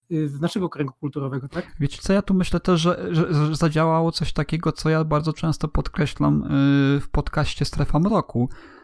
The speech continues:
Speaker 2: gdzie
Speaker 1: Mhm.
Speaker 2: Rodowi Sterlingowi dano przestrzeń, w którym on mógł komentować, y, takie dość ważne i kontrowersyjne wydarzenia, y, społeczne czy polityczne, y, który-,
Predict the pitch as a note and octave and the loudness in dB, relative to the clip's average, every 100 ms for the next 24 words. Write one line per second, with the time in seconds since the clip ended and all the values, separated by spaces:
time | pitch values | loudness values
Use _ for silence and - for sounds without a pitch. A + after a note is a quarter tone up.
0 | - - C#3 B2+ D#3 D3 C3 C3 C3 D3 | -20 -8 -6 -4 -2 2 2 4 4 4
1 | F3+ A3 C#3 C3 D3 D3+ - D3 D3+ C#3+ | 4 2 0 0 -2 -2 -2 0 2 2
2 | C#3+ E3 C#3+ D3 D3+ C#3+ - - F#3 - | 0 -2 -2 0 0 0 -2 0 0 -2
3 | - B2 C3 D3 - C3+ C#3 D#3 D#3 D3+ | -2 0 2 0 0 2 2 2 2 0
4 | - - D3+ C#3+ D#3+ D#3+ D#3 C#3 - - | -2 -2 2 2 0 0 0 -2 -8 -6
5 | - C3+ C3 C3+ B2+ C#3 - - - B2+ | -2 0 2 2 0 -2 -8 -6 -6 -2
6 | C3+ C3 C#3 - - - C3+ C#3+ F#3 D3 | -2 0 -2 -2 -12 -10 0 2 2 2
7 | C3+ B2+ C3 C3 C#3 C3+ C3+ - D#3+ D3+ | 2 2 0 0 0 -2 -2 0 2 2
8 | C#3 C#3 C3+ D3+ D3+ C#3+ - - - - | 0 0 2 4 4 2 -2 -14 -20 -20
9 | _ - C#3 B2 B2 - - B2 C#3+ - | _ -8 -2 0 0 0 2 2 2 0
10 | C#3+ - C#3 C3+ C3+ D#3 - - B2 E3 | -2 -2 0 2 2 0 0 0 0 0
11 | A#3 - - - - - - E3 C3 C3 | -2 -6 -20 -20 -20 -20 -10 -4 0 0
12 | B2+ B2 - - D3+ | 0 -2 -8 -2 -2